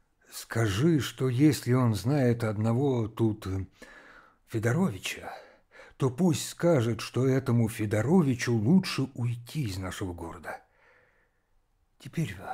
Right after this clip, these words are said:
ступай, мальчик, ступай скорее». Я догнал Тыбурция уже на горе и, запыхавшись, нескладно исполнил поручение отца. «Покорнейше просит, а, отец».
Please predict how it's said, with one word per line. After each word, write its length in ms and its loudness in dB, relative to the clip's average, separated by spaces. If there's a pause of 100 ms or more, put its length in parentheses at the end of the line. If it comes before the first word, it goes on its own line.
(120)
ступай, 380 -6
мальчик, 460 -14 (500)
ступай 400 -8
скорее». 500 -14 (2500)
Я 300 2
догнал 320 2
Тыбурция 600 -4
уже 240 -4
на 120 -4
горе 400 -12 (580)
и, 100 -2
запыхавшись, 1040 -2 (100)
нескладно 760 2
исполнил 500 0
поручение 600 -4
отца. 360 -16 (1120)
«Покорнейше 880 2 (200)
просит, 580 -2 (500)
а, 100 -6
отец». 800 -8